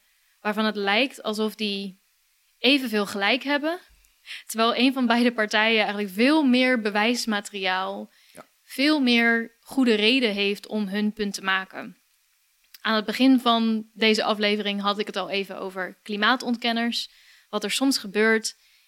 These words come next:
Speaker 1: in bijvoorbeeld een televisieshow, is dat een klimaatontkenner tegenover een wetenschapper gezet wordt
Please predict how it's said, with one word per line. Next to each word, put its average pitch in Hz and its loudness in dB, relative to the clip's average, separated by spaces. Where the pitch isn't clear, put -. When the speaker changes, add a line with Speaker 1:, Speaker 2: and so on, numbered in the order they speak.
Speaker 1:
in 208 -4
bijvoorbeeld 196 -8
een 202 -10
televisieshow, 202 -4
is 202 -8
dat 196 -8
een 202 -4
klimaatontkenner 214 -2
tegenover 196 -4
een 180 -14
wetenschapper 220 -4
gezet 196 -6
wordt 196 -10